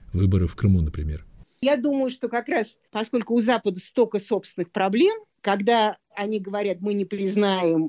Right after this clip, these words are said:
Speaker 2: и до выборов, по-моему, то ли литовцы, то ли латвийцы, вот Европейский Союз, да, они какую-то ноту в-, в-, выпустили. Мария Захарова сразу сказала, что это вмешательство, у нас еще выборы не произошли.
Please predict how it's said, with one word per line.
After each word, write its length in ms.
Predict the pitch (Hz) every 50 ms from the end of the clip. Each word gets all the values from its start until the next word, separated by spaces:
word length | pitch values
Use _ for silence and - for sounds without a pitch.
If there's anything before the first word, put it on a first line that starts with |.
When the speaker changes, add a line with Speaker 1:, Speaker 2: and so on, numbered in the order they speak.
| -
Speaker 2:
и 140 | - 175 165
до 180 | 160 170 180 180
выборов, 400 | 170 196 190 175 170 165 156 -
по-моему, 400 | - 170 156 165 165 156 160 151
то 140 | - 180
ли 100 | 165 160
литовцы, 580 | 160 165 165 160 - 220 240 - - - - 160
то 120 | - 170
ли 100 | 160 156
латвийцы, 680 | 160 156 160 160 156 - 180 208 226 220 - - - 185
вот 140 | 160 156 156 -
Европейский 720 | 165 160 156 165 165 170 - 170 160 160 160 - - 160
Союз, 420 | - - 175 165 165 156 143 143
да, 200 | 147 160 175 196
они 140 | 185 165 160
какую-то 360 | - - 147 - 156 147 - _ _
ноту 420 | 180 190 185 165 156 - - 151
в-, 480 | 147 151 147 156 151 156 160 151 156 156
в-, 220 | 165 165 160 156
выпустили. 580 | 160 185 180 - - 151 - - - 160 143 160
Мария 300 | 165 170 175 170 180 165
Захарова 440 | 160 180 170 170 190 165 165 170 170
сразу 300 | 170 - 165 170 165 165
сказала, 180 | - - 170
что 100 | 160 - 165
это 160 | 165 - 165
вмешательство, 800 | 156 170 170 165 - 320 349 339 - 294 294 - _ - 220 208
у 40 | 185
нас 140 | 190 170 170
еще 200 | 165 - 180 165
выборы 260 | 165 165 170 165 160
не 80 | 165
произошли. 500 | 165 - 175 165 180 185 196 - 285 311